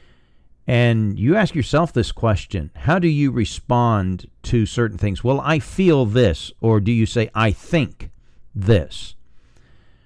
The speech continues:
We, we, we don't say, "I think" anymore. We've stopped thinking. Thinking involves logic, and logic doesn't work in this fantasy world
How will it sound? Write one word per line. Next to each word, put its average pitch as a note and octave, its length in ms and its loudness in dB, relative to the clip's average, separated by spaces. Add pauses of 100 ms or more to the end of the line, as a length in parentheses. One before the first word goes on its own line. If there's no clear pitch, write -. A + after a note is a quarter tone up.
(160)
We, C3 480 4
we, G#2+ 140 0
we G#2+ 140 4
don't F3+ 280 0
say, F#3 360 2
"I B2 120 2
think" B2+ 300 0
anymore. F2+ 420 0
We've A2+ 220 2
stopped - 360 -2
thinking. D#3+ 760 2 (1700)
Thinking F#3 420 4
involves B2 480 4
logic, A#2+ 880 0 (1500)
and A#2+ 220 4 (100)
logic B2 760 2 (720)
doesn't A#2+ 540 2
work C3+ 320 2
in A2 180 2
this G#2 220 0
fantasy A#2+ 640 0
world F2 400 -4